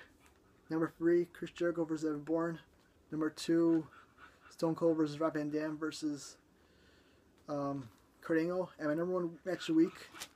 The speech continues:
Vader versus Cactus Jack. And now my top five matches of summer, it's changed now. Let's see if I can remember this. Uh, coming in number five is gonna be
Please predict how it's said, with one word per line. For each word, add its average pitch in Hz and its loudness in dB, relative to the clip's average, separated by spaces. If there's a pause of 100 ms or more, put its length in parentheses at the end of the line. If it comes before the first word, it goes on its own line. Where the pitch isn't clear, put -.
Vader 190 6
versus 170 -2
Cactus 170 -8
Jack. 156 -2 (680)
And 151 -2
now 156 2
my 156 -2
top 190 0
five 185 4
matches 170 -2
of 147 0
summer, 143 -2 (680)
it's - -6 (120)
changed 160 -2
now. 123 -2 (1300)
Let's 131 -12
see 156 -4
if 139 -2
I 139 -2
can 143 -4
remember 139 -2
this. 131 -6 (720)
Uh, 151 0
coming 175 0
in 165 4
number 160 2 (180)
five 175 4 (1120)
is 156 2
gonna 160 -4
be 147 2